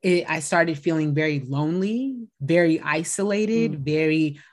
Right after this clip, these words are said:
Speaker 1: tired of, you know, trying to show a happy face or trying to, uh, be perceived as professional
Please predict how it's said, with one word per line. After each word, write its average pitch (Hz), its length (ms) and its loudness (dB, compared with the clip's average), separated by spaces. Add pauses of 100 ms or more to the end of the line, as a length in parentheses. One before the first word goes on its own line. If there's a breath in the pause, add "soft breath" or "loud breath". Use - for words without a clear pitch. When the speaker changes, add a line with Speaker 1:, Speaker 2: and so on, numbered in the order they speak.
Speaker 1:
tired 170 580 0
of, 147 360 -2 (380 soft breath)
you 165 160 2
know, 147 180 2
trying 165 360 0
to 147 100 -4
show 160 580 2
a 139 80 -4
happy 151 500 -4
face 151 720 0
or 147 600 2 (260 loud breath)
trying 160 560 0 (160)
to, 147 600 0 (340 soft breath)
uh, 147 160 -4
be 175 200 0
perceived 175 680 -2
as 151 220 -2
professional 208 920 -2